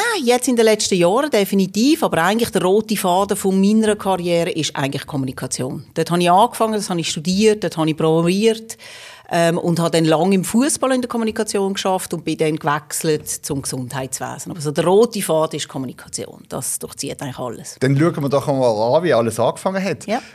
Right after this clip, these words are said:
Speaker 2: Wo sind Sie denn aufgewachsen?
Speaker 1: Ich bin im Fricktal aufgewachsen, in Magden.
Speaker 2: Mhm.
Speaker 1: Genau, bin dann dort auch in der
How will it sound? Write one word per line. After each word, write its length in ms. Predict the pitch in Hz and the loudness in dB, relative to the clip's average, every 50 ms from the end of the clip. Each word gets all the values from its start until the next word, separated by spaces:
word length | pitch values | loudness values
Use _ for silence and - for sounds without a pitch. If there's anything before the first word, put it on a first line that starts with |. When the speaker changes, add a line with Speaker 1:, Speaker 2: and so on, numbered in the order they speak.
| - | -12
Speaker 2:
Wo 160 | - 135 139 135 | -4 -2 0 0
sind 260 | 139 147 165 180 180 | 2 0 0 0 0
Sie 60 | 175 | 0
denn 120 | 156 131 | 0 0
aufgewachsen? 680 | 123 143 156 - - 214 - 240 - - - - 85 - - - - - - - - _ _ - | 2 0 -2 -4 -6 -6 -6 -6 -8 -6 -4 -4 -4 -4 -6 -12 -18 -20 -20 -20 -20 _ _ -4
Speaker 1:
Ich 80 | 220 | 0
bin 120 | - 226 214 | 2 2 2
im 60 | - | 4
Fricktal 440 | - 185 180 180 - - 214 220 240 | 2 2 2 2 0 0 2 2 2
aufgewachsen, 540 | 254 - - - 269 277 269 - - 359 349 - | 0 -2 -2 -2 -2 -2 -2 -2 -4 -4 -2 0
in 100 | 233 202 | 0 0
Magden. 420 | 202 196 190 196 - - - 311 370 - - - - | 2 0 0 -4 -6 -2 -2 -2 -2 -2 -8 -16 -12
Speaker 2:
Mhm. 280 | - 208 78 95 104 131 | -10 -8 -6 -6 -6 -6
Speaker 1:
Genau, 340 | 165 214 196 185 190 214 226 | -4 -6 -6 -4 -6 -6 -6
bin 140 | 220 208 | -6 -6
dann 160 | - 190 180 170 | -4 -4 -4 -2
dort 260 | 185 175 175 175 175 | -2 -2 -2 -2 -2
auch 200 | 175 170 170 170 | -2 0 0 0
in 320 | 175 170 165 165 165 160 | 0 0 0 0 0 -2
der 60 | 151 | -2